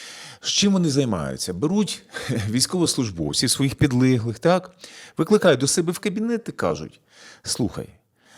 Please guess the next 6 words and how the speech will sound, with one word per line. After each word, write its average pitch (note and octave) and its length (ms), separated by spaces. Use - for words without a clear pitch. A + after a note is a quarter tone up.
значить, A#2+ 420
я C#3 220
тебе D3 280
оформлю G2+ 640
в F#2+ 80
документах, F#2 840